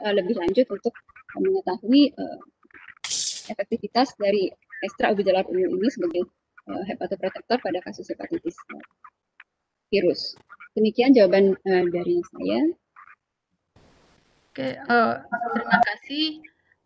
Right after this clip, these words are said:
Speaker 2: eh, jawaban Promopenda. Saya sangat puas. Dan untuk selan-, waktu selanjutnya saya serahkan kepada Bapak Pimpinan Sidang.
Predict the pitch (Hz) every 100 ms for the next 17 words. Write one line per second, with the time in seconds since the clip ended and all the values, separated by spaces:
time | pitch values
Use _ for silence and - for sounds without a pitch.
0 | _ 202 202 208 202 202 202 202 202 196
1 | 196 202 196 214 247 269 - - _ _
2 | _ _ - 214 208 208 202 196 - 185
3 | 220 - - _ - - _ _ _ -
4 | 214 208 208 208 - 208 220 214 202 190
5 | 202 226 226 214 202 208 214 233 269 285
6 | - 226 220 202 202 202 208 214 196 202
7 | 190 190 190 190 190 202 196 190 196 185
8 | 214 277